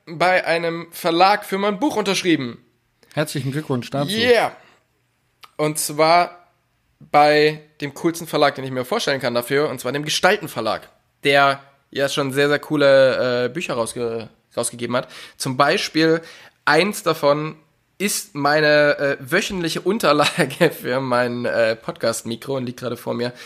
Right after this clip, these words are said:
Speaker 1: ähm, Hit the Road, wo, äh, der Rob Herran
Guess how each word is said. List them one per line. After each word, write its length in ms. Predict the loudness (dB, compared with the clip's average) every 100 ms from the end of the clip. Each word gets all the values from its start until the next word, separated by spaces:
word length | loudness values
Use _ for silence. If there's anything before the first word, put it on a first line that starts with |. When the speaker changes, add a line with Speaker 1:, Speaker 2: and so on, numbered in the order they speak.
| -20 -18 -6
Speaker 1:
ähm, 160 | -4
Hit 220 | 0 -2 2
the 60 |
Road, 300 | 4 4 0
wo, 380 | 0 2 4 4
äh, 460 | 4 2 2 0 -4 -10 _ _ _ -4
der 320 | 0 2 0 0
Rob 220 | -2 0
Herran 460 | 0 2 0 -2